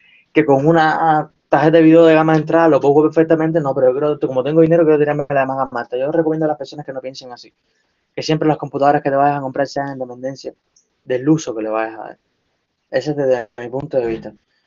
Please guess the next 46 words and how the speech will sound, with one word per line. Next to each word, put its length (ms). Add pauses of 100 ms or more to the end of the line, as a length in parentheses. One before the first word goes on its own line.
(160)
Te 80
he 100
hecho 200
un 100
resumen 360
de 120
lo 100
que 80
son 320 (400)
los 220
tres, 160 (120)
o 100
sea, 160
los 100
tres 160
tipos 260
de 80
gama 240
que 100
salen 200
en 20
el 60
mercado, 420
tanto 280
de 80
A 20
M 140
D 300 (920)
como 300
de 100
Intel, 400
y 40
en 80
el 60
caso 200
de 40
las 40
tarjetas 320
gráficas, 380
evidentemente 520
A 80
M 200
D 200 (800)
y 480
Ryzen, 440 (640)
y, 560